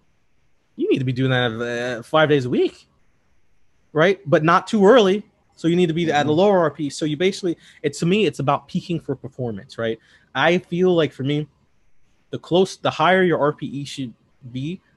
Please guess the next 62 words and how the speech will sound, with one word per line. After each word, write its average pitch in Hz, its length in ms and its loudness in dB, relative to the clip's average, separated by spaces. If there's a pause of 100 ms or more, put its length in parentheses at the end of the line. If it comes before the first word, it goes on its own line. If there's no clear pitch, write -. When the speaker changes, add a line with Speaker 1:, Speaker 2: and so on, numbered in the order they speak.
(140)
Speaker 1:
is 120 200 -6
the - 100 -12
closest 156 540 -2
it 131 120 -8
is 123 160 -4
to 113 240 -10
a - 20 -8
break. - 400 -14
If 135 160 -14
you 151 60 -8
have 123 220 -4
a 107 40 -8
deload 147 420 -2
coming, 156 380 -6 (300)
that 120 120 -4
R 131 80 4
P 127 140 -8
E 120 120 -8
should 120 280 -10
be - 140 -20
up. - 180 -14 (280)
If - 120 -18
you 135 80 0
have 120 80 -2
a 110 60 -8
taper 160 360 -2
coming, 156 340 -4
that 110 120 -8
R 123 160 -2
P 127 120 -10
E 117 60 -10
should 104 200 -14
be 101 100 -12
up. - 100 -14
If 110 140 -18
you 120 60 -8
have 110 80 -14
a - 60 -20
competition 135 460 -12
coming, 151 300 -8 (260)
that 113 140 -10
R 120 100 0
P - 140 -8
E 120 120 -8
should - 220 -14
be - 140 -20
up. 123 240 -6 (240)
You 131 140 -8
always 156 300 2
should - 180 -10
show 147 400 0
out 135 340 0
and 117 140 -12
do 127 140 -6
that 120 280 -2
last 127 480 -2
sprint, 131 340 -8 (120)
high 131 320 -6
R 127 200 -2
P 123 120 -14
E 113 160 -14
ten 110 420 -12